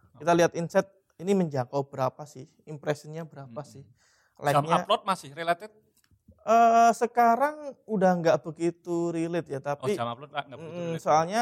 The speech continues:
Speaker 1: algoritma dari Instagram itu sudah berbeda, bukan
Speaker 2: Oke.
Speaker 1: real time lagi, Om.
Speaker 2: Mm-mm.
Speaker 1: Jadi orang yang jarang masuk, jarang lo-, eh, jarang lihat Instagram itu
Speaker 2: Hmm.
Speaker 1: pasti kalau Om perhatikan itu tujuh jam yang lalu, lima jam yang lalu.
Speaker 2: Oke.
Speaker 1: Karena yang nyari yang engagement-nya tinggi di followernya
Speaker 2: Oke.
Speaker 1: Om Gatot, dia bakal naik
Speaker 2: Iya.
Speaker 1: gitu. Kalau tiap menit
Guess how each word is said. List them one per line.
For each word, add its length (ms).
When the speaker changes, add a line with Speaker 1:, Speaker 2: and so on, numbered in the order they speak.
Speaker 1:
algoritma 600
dari 220
Instagram 400
itu 100
sudah 160
berbeda, 440
bukan 220
Speaker 2:
Oke. 80
Speaker 1:
real 160
time 220
lagi, 260
Om. 80
Speaker 2:
Mm-mm. 240
Speaker 1:
Jadi 200
orang 300
yang 180
jarang 340
masuk, 320
jarang 400
lo-, 160
eh, 240
jarang 280
lihat 200
Instagram 680
itu 260
Speaker 2:
Hmm. 80
Speaker 1:
pasti 340
kalau 320
Om 180
perhatikan 560
itu 240
tujuh 240
jam 220
yang 180
lalu, 480
lima 220
jam 160
yang 180
lalu. 300
Speaker 2:
Oke. 80
Speaker 1:
Karena 260
yang 180
nyari 360
yang 100
engagement-nya 560
tinggi 300
di 80
followernya 720
Speaker 2:
Oke. 580
Speaker 1:
Om 120
Gatot, 280
dia 140
bakal 260
naik 320
Speaker 2:
Iya. 160
Speaker 1:
gitu. 120
Kalau 260
tiap 220
menit 360